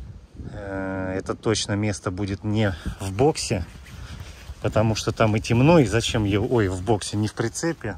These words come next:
там и темно, и тащить его туда неохота. Сейчас, наверное, вот эту козырек уберу, эту фигню положу, и на ней буду собирать бампер. Да вы потом обо всем узнаете.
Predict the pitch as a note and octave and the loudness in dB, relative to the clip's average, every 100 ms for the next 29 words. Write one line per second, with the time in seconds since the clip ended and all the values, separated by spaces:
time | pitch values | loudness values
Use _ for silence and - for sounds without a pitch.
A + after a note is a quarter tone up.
0 | - G#2+ G#2 - A2+ B2+ D3 G#2+ - G#2+ | -4 -2 -2 -2 0 2 2 0 -2 -4
1 | - C#3+ A2+ - G#2+ G2+ G#2 - G2+ - | -4 -6 -8 -6 -4 -2 -4 -4 -8 -8
2 | - - - - - - - A2+ A2 A#2 | -12 -14 -14 -14 -14 -8 0 2 2 0
3 | - A#2+ A2 F2 - G#2+ A#2 A2+ - G#2+ | 0 -2 -2 -6 -2 2 2 2 -2 0
4 | C#3 D3+ A2+ G#2 - A2 A#2 G2 G#2 G#2+ | 2 2 0 -2 -4 -2 -2 -2 0 0
5 | A2 C#3 A#2+ G2 G#2 A#2+ F#2 G2 A2+ B2 | 0 -2 -2 -2 -2 -4 -6 -8 -8 -8
6 | - F#2 G2+ A2 G2 E2+ E2+ D#2 - E2 | -8 -6 -2 -4 -4 -6 -6 -6 -12 -14
7 | - - - - - - - - - - | -16 -20 -20 -20 -20 -20 -20 -20 -20 -20
8 | - - - - - - - - G2 E2+ | -20 -20 -20 -20 -20 -20 -20 -18 -12 -10
9 | F#2 A2 A2 - G#2 G2+ G2 F#2+ F#2+ - | -8 -6 -6 -6 -8 -6 -6 -8 -8 -10
10 | G2+ G2 G2+ F#2 F#2+ E2+ D#2 D#2+ F2 | -6 -4 -4 -6 -6 -6 -8 -10 -12